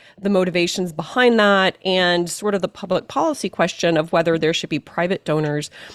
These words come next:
for a, um, public effort to train police. It's a question that is coming up to me more and more. It's a deeper conversation, but I do think the increasing costs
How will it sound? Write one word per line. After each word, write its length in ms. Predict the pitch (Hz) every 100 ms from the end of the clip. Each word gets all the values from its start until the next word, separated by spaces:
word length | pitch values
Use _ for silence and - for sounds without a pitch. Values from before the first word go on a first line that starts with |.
| - -
for 520 | 190 180 160 160 - -
a, 480 | 170 165 160 147 - -
um, 460 | 160 151 143 135 - -
public 600 | - 208 180 190 175 - - 208 - _ _ _ _
effort 540 | 277 - 196 180 -
to 140 | - 170
train 580 | - - 196 185 180 175
police. 880 | - 170 165 190 175 - - - -
It's 240 | 185 -
a 140 | 175 170 -
question 520 | - 202 202 208 175 160
that 280 | 156 - _ _
is 280 | 170 160 151
coming 420 | - 202 170 165
up 180 | 147 - -
to 120 | 208
me 420 | 233 269 208 - -
more 280 | 175 156 151
and 80 |
more. 280 | 156 147 135
It's 140 | 143 170
a 60 |
deeper 280 | 156 190 165
conversation, 760 | - 170 151 151 156 - 151 147
but 100 | 139
I 80 |
do 220 | 156 170 175
think 320 | 165 156 - - _ _
the 180 | 175 -
increasing 520 | 190 - 233 226 175
costs 480 | - 262 175 165